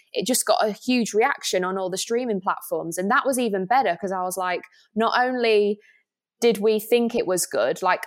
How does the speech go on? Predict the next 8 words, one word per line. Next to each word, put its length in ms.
other 240
people 500
are, 100
like, 360
actually 480
just 460
showing 460
us 380